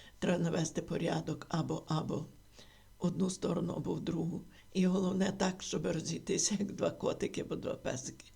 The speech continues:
щоб не тягнути, як кажуть, назад ту саму карму, щоб потім її відробляти. Ну і, ясне діло, без духовності ніхто туди не проскочить.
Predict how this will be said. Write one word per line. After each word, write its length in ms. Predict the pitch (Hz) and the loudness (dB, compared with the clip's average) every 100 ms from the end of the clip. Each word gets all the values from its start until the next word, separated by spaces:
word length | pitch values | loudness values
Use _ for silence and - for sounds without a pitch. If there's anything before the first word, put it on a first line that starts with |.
| - - - | -20 -20 -14
щоб 400 | - - - - - - - - - | -6 -6 -6 -14 -20 -20 -20 -12 -2
не 220 | 180 165 | 2 2
тягнути, 640 | 170 160 160 170 170 170 | 2 2 2 -2 -2 -2
як 180 | 147 - | -2 -2
кажуть, 440 | 165 147 156 - - - - | -2 0 -4 -8 -18 -18 -2
назад 400 | 208 - - - | 0 2 0 -2
ту 120 | 190 | -6
саму 340 | - 185 170 | -2 0 0
карму, 420 | 170 - 165 165 160 | -2 -2 0 -2 -4
щоб 240 | - - | -6 -4
потім 340 | - - 165 | -4 -2 -2
її 160 | 160 160 | 0 0
відробляти. 760 | 165 - - - 135 - - - - - - - - - - - - - - | -2 -6 -6 -4 -6 -6 -12 -20 -20 -20 -20 -20 -20 -20 -20 -20 -20 -20 -10
Ну 180 | - 269 | -2 0
і, 360 | 269 247 233 220 | 4 4 4 4
ясне 340 | 233 247 196 | 2 2 0
діло, 260 | 214 220 220 | 0 2 2
без 200 | 190 175 | 0 -2
духовності 800 | 175 - 196 208 208 - 202 196 - - - | -4 0 2 2 0 2 4 4 0 -12 -4
ніхто 340 | 165 165 170 | -2 -2 -6
туди 300 | 170 - 160 | -4 -2 -2
не 100 | 156 | -2
проскочить. 840 | - - - - - - - - | -4 -10 -10 -14 -16 -12 -12 -14